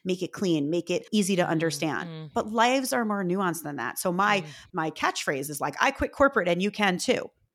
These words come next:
Speaker 1: Sure, I quit corporate and then had no idea if I could launch a business. <laughs> And then, and then I took two more jobs and then I really launched my business. You know, that's the truth of what it is. And I think people either aren't honest about it or just there's not always room for that sort of nuance. But the truth is,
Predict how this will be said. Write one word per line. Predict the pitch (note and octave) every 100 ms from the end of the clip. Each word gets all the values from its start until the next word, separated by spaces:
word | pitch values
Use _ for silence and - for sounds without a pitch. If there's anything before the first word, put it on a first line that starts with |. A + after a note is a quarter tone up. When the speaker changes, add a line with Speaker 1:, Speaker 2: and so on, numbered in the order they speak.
| _ -
Speaker 1:
Sure, | - G3+
I | - B3+
quit | - -
corporate | E3 F3 F3+
and | F3+
then | G3 F3 -
had | F#3+ G#3+
no | B3
idea | B3+ G3
if | -
I | D3+
could | D3+
launch | C#3+ -
a | -
business. | C3+ - E3 B2+ - -
<laughs> | -
And | F4+
then, | D4 C#4 D4+
and | D#4
then | D#4
I |
took | D#4+ D#4
two | F#4
more | D#4+ D#4
jobs | F4 B3 E3
and | - D4
then | C4
I |
really | A3 A#3 C#4+ A3+
launched | F#3+ F3+
my | F#3 E3
business. | F3 C#3+ E3 A3+
You |
know, | G#3 G#3+ - - -
that's | A#3+ D#4+ -
the | A3
truth | - - B3 A#3
of | D#3+
what | D#3+
it | C3+ A#2
is. | A#2+ - - - _
And | F#3
I | F#3
think | G3+ G3+
people | - G#3+ G3+ F3+ - _ _
either | C#4 C4 A#3 - G#3
aren't | A#3 F3+
honest | F3+ E3
about | D#3 B2+ D3
it | - _ _ _
or | C#4+ D4+
just | D4+ D4 - _ _
there's | - C4+
not | D4+
always | C#4+ C#4 A3+
room | B3
for | B3+
that | A#3 -
sort | A#3+
of | G#3
nuance. | F#3+ G#3+ F#2+ -
But | G3
the | G#3
truth | A#3+ A3+
is, | G3+